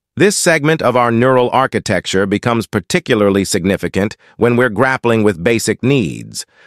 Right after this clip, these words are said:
The biblical mark of the beast, metaphorically situated on the head, can be seen as a nod to the primal instincts anchored in this region, especially evident when we're struggling with daily challenges,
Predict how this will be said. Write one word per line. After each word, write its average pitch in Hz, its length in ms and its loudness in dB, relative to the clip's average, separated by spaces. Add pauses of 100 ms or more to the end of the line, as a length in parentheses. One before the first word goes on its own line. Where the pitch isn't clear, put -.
The 107 80 0
biblical 147 460 2
mark 131 280 2
of 110 120 -2
the 101 80 2
beast, 127 440 -4
metaphorically 117 760 0
situated 117 640 0
on 98 160 0
the 85 80 -2
head, 123 400 0 (320)
can 127 120 0
be 120 120 0
seen 151 340 0
as 123 140 0
a 113 60 2
nod 110 600 0 (160)
to 131 100 -2
the 110 120 0
primal 147 480 0
instincts 113 600 0
anchored 113 400 -2
in 98 140 2
this 95 220 0
region, 117 480 0 (240)
especially 110 600 0
evident 127 460 0
when 107 220 2
we're 98 120 2
struggling 107 600 0
with 117 180 0
daily 107 320 0
challenges, 67 760 -4